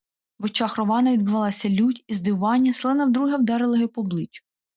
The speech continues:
Як тільки в неї пальці не відвалилися. "Якщо ти ще хоч раз затягнеш когось у цю погану печеру", тепер вона била Рована по татуюванню,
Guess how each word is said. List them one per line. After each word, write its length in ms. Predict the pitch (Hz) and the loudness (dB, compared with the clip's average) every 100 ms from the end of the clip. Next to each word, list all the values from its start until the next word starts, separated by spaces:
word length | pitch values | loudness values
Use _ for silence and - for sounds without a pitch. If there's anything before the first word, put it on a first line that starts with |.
| - | -6
Як 200 | 320 - | -6 -6
тільки 320 | 349 339 330 | -12 -8 -4
в 40 | |
неї 280 | 311 311 320 | -2 -2 -2
пальці 460 | 320 214 202 - 214 | -4 -4 -4 -2 0
не 100 | 214 | 2
відвалилися. 680 | 196 196 185 160 160 - 190 _ _ _ _ _ - | 0 0 -2 -4 -8 -12 -18 _ _ _ _ _ -6
"Якщо 260 | 240 - | -2 0
ти 120 | 370 359 | 0 -2
ще 260 | - 269 | 0 0
хоч 240 | 226 233 240 | 0 -4 -2
раз 240 | 233 220 | 0 0
затягнеш 540 | 233 - 226 214 214 | -2 -2 0 2 2
когось 380 | - 220 220 - | 0 -2 -2 -2
у 60 | 233 | -2
цю 180 | - 208 | -2 -6
погану 360 | 202 214 208 | -4 0 0
печеру", 480 | 208 - - 330 175 _ _ _ _ | -2 -6 -4 -4 -6 _ _ _ _
тепер 260 | 214 226 214 | -6 -2 0
вона 300 | 214 214 202 | 2 2 0
била 280 | 208 208 | 0 0
Рована 500 | 208 202 208 214 208 - | 0 0 2 2 0 -4
по 100 | 208 | -10
татуюванню, 680 | - 214 196 208 202 196 | -4 -4 0 0 2 0